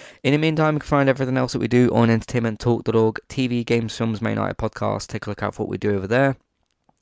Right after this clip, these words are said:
Uh, you can also support us by telling other people about what we do, either just telling them or using social media.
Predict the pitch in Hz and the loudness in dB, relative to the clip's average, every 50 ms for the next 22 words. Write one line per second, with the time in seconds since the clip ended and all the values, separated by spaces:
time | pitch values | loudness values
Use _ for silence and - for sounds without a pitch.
0 | - - - 110 107 101 - 117 110 113 - - 107 - - - 110 90 - 107 | -14 -6 -2 -2 -2 -2 -2 -2 -2 -2 -2 -4 -10 -10 -4 -2 -2 -2 -2 -4
1 | - - 104 - - 107 104 101 101 98 98 - 156 170 170 - 170 175 165 - | -6 -8 -8 -4 -4 -4 -4 -4 -4 -6 -6 -4 -2 -2 0 2 0 0 0 -2
2 | - - - - - - - - - 135 143 139 131 135 139 127 - 127 - 135 | -8 -20 -20 -20 -20 -20 -20 -8 0 4 6 6 8 6 4 4 4 2 2 4
3 | 131 131 127 117 113 107 110 107 - - 117 113 113 110 110 110 110 110 110 107 | 4 4 4 2 0 -2 -4 -6 -4 0 0 0 2 0 0 0 0 -2 -4 -4
4 | _ - 113 104 101 104 104 110 107 92 104 98 - - 95 92 - 110 127 151 | _ -2 0 2 2 2 0 0 -2 -4 -4 -6 -4 -4 -6 -4 -2 0 0 0
5 | 165 156 160 165 160 151 | 0 0 0 -2 -2 -2